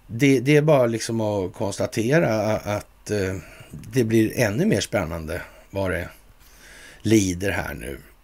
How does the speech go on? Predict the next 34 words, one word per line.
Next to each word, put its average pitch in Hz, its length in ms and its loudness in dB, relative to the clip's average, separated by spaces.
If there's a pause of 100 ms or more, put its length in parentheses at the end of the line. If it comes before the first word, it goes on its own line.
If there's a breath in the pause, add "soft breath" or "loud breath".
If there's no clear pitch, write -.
(760)
Europa 147 380 6
dräneras 156 360 2
på 131 200 -6
sin 139 100 -6
egen 113 200 -4
cybersäkerhet, 107 1500 -4
alltså, 95 220 -6
så 98 140 -12
ska 101 100 -6
trenden 90 480 -6 (380 loud breath)
vändas. 85 600 -2
Ja, 127 200 4
frågan 143 420 -2
är 98 120 0
vad 117 120 0
det 110 60 0
här 92 200 -2
egentligen 82 460 -8
är 73 60 -8
för - 140 -8
någonting. 82 360 -8
De 101 120 -8
borde, 104 180 -6 (960 loud breath)
ja, 101 260 -2
skulle - 240 4
det 135 60 0
kunna 139 200 4 (460)
k-, 156 100 4
vara 131 340 0
effektivt 135 640 0
att 208 120 0
ha 117 220 2
ett, - 320 -4
eh, 101 280 0